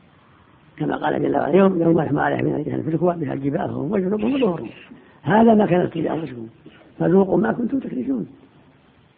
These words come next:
كل شيء لا يؤدى زكاته يسمى كنز، ولو كان على وجه الأرض، كل مال لا تؤدى زكاته هو كنز يعذب صاحبه، نسأل الله العافية.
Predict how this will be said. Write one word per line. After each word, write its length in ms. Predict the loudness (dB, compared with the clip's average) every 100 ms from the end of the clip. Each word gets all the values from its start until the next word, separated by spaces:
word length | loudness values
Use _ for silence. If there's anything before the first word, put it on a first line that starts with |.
| _ _ _ _ -2
كل 120 | 2
شيء 120 | 6 6
لا 100 | 6
يؤدى 260 | 6 2
زكاته 420 | 2 0 -2 -2
يسمى 260 | -4 -2 -2
كنز، 240 | 0 -2 -4 -16 -14 0
ولو 160 | 2
كان 160 | 2 0
على 140 | -2
وجه 120 | -4 -4
الأرض، 220 | -6 -10 -16 -20 -20 -20 -10 4
كل 60 | 6
مال 340 | 8 6 4
لا 80 | 2
تؤدى 320 | -2 -4 -6
زكاته 400 | -6 -4 -4 -4 -6 -10
هو 100 | -4
كنز 200 | -4 -4 -10 -20 -20 -20 _ _ _ -6
يعذب 380 | -4 -2 -2 -4
صاحبه، 340 | -4 -4 -2
نسأل 220 | -4 -4 -8
الله 220 | -8 -10
العافية. 200 | -12